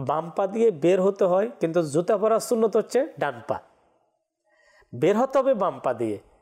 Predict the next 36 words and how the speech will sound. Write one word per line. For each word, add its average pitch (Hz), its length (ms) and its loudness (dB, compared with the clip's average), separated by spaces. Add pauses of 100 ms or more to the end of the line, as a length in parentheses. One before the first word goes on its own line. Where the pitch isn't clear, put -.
(320)
কিন্তু 151 220 -2
এর 202 200 2
মানে 220 220 0
না 226 100 2
বাম 151 400 -4
পা 175 260 -2 (480)
বের 170 260 2
করে 214 200 2
আমি 202 160 2
বাম 139 360 -4
পায়ে 254 320 0 (320)
জুতার 160 240 0
মধ্যে 139 220 0
প্রবেশ 120 340 -2
করাবো 110 260 -2
না, 107 240 -6 (720)
আপনাকে 156 320 -2
বাম 139 240 -2
পা 143 120 0
দিয়ে 139 160 2
বের 151 200 2
হবে, 175 160 2
পাকে 165 320 -2
জুতার 147 280 0
উপরে 135 220 0
রাখতে 123 300 -2
হবে। 98 160 -6 (1040)
এরপর 180 300 0
আপনি 190 200 -2
ডান 147 320 -4
পা 151 100 0
দিয়ে 143 180 2
বের 156 220 2
হয়ে 226 220 0 (380)
প্রথমে 202 340 0
ডান 165 480 -2